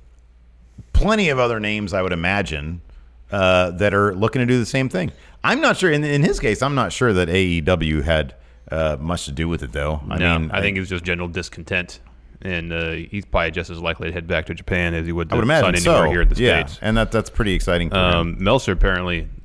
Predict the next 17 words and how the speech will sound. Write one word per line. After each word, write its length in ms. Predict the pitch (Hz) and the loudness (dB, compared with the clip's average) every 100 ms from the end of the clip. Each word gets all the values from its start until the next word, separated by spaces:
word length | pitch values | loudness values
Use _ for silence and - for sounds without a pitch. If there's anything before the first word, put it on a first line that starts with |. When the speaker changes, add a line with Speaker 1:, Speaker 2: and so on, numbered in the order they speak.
| - | -12
Speaker 2:
uh, 220 | 90 82 - - - - | -8 -8 -10 -14 -20 -10
'cause 260 | - 90 - - - - | -8 -8 -10 -20 -10 0
yesterday, 480 | 113 - 87 82 82 - - | 0 2 0 0 -2 -8 -4
late 160 | 92 | -2
yesterday, 360 | 87 82 85 85 | 0 -2 -4 -2
Am-, 180 | 90 92 | -2 -4
uh, 280 | 90 85 82 | -2 -2 -2
W 120 | 82 - - | -4 -10 -4
W 200 | 95 90 | -2 0
E 80 | 90 | -2
confirmed 380 | 85 - 104 98 | -2 0 0 2
Ambrose 400 | 92 90 87 85 | -2 0 -4 -4
was 140 | 80 | -6
not 280 | 87 104 - | -4 -2 -2
re-signing 520 | 92 82 87 82 80 | -6 -6 -6 -6 -6
with 120 | 80 | -8
them. 200 | 80 87 | -8 -12